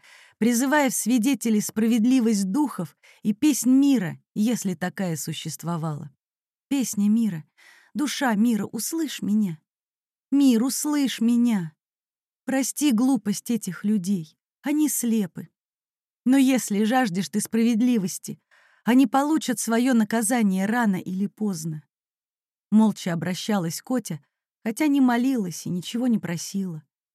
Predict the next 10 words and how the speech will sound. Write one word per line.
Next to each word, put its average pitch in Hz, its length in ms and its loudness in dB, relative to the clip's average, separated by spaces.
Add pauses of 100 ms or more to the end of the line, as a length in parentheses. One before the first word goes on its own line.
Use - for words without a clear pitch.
(360)
Она 240 220 4
верила, 233 420 2
что - 220 -6
во 202 140 0
всём 226 300 -2
происходящем 190 920 -6 (340)
должен 220 480 0
обретаться 214 600 -4
какой-то 202 400 -6
смысл. - 580 -6